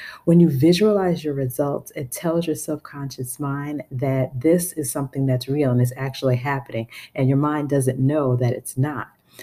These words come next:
So I want you to think about what it would feel like to reach your goals. Who's around you? What time of year is it? What are you doing? What does the air smell like? Are you in a place where someone's cooking? Just think about what you want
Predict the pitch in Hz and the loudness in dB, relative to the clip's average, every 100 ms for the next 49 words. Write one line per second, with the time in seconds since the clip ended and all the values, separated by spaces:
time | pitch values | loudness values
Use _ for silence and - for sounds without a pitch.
0 | - - 156 143 190 214 214 160 - 170 | -16 -4 -2 0 0 0 -2 -2 -2 -2
1 | 170 139 135 135 131 131 - - 156 147 | -2 -2 -4 -2 0 0 -2 -2 0 2
2 | 131 123 - 123 127 127 120 123 - - | 0 -2 -4 -2 -2 -4 -6 -6 -8 -12
3 | - 208 208 202 160 139 139 143 135 120 | -4 0 0 0 -2 -2 -2 -2 -2 -2
4 | 131 127 - - - - - 175 208 185 | -6 -8 -16 -14 -14 -12 0 2 2 -2
5 | 196 180 151 135 139 147 139 123 120 - | 0 2 0 0 0 2 4 2 2 -4
6 | - - - - _ - 147 190 185 160 | -8 -12 -20 -20 _ -6 2 2 2 0
7 | 151 127 - 143 131 127 - - - 139 | 0 -4 -2 0 0 -2 -8 -16 -14 -2
8 | 165 165 - 165 - 131 - 156 156 151 | 0 0 0 -2 -2 -4 0 2 2 -4
9 | - 127 123 123 123 131 131 135 160 156 | -2 0 2 0 0 0 0 -2 -4 -6
10 | 156 156 151 - 127 - 139 131 123 - | -4 -4 -4 -4 -8 -6 -4 -4 -6 -6
11 | 147 147 135 135 202 - - 202 156 135 | -6 -4 -8 -6 -6 -6 -2 -2 0 -2
12 | 120 131 151 - 147 135 127 123 151 175 | 0 0 -2 -4 -4 -2 0 2 0 -4
13 | - | -8